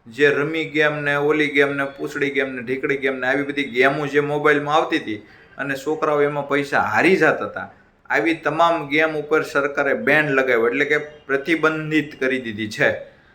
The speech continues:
એટલે હવે આ મોબાઈલમાં ગેમો આવશે નહીં. અને જે ઓલા પ્રોફેશનલ ભિખારીઓ જાહેરાત કરતા હતા, પોતાના પટારા જેવા પેટ ભરાતા નહોતા, તો ઈ આ છોકરાઓને બગાડવાનો ધંધો જે ચાલુ કર્યો હતો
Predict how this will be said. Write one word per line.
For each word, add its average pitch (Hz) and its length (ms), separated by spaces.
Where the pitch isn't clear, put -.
એટલે 139 260
હવે 156 360
આ 147 140
મોબાઈલમાં 151 680
ગેમો 147 380
આવશે 156 340
નહીં. 165 320
અને 147 260
જે 143 140
ઓલા 147 240
પ્રોફેશનલ 147 600
ભિખારીઓ 147 540
જાહેરાત 131 600
કરતા 170 240
હતા, 143 320
પોતાના 147 500
પટારા 147 420
જેવા 147 260
પેટ 147 360
ભરાતા 139 380
નહોતા, 151 520
તો 147 120
ઈ 160 360
આ 147 240
છોકરાઓને 156 640
બગાડવાનો 147 680
ધંધો 143 400
જે 143 140
ચાલુ 147 280
કર્યો 165 240
હતો 101 360